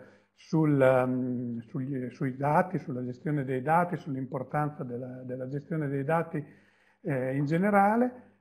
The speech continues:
eh, è sottolineata anche da,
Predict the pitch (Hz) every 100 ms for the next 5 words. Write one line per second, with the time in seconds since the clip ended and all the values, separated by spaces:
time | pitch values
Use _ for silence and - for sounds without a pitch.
0 | - 143 131 131 131 131 131 127 - 180
1 | 156 - - 147 - 156 180 214 185 180
2 | 226 220 165 160 143 123 139 147 135 110